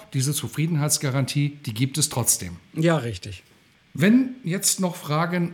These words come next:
Speaker 1: offen sein sollten, die nicht auf der Webseite beantwortet werden,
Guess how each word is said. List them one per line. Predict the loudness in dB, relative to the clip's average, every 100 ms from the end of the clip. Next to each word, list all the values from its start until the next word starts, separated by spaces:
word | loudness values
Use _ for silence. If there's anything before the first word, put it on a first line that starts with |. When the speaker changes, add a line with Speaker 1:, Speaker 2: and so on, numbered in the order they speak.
| -4
Speaker 1:
offen | -2 -2 2 2 2 0
sein | 0 2 2
sollten, | 2 2 2 0 -2 -6 -2
die | 2
nicht | 4 2 -2 -6
auf | -2 -2
der | 0 0 0 -2
Webseite | -6 -4 -2 0 2 2 0 -2 -2
beantwortet | -2 -4 0 0 0 -4 -4 -8 -8
werden, | -8 -10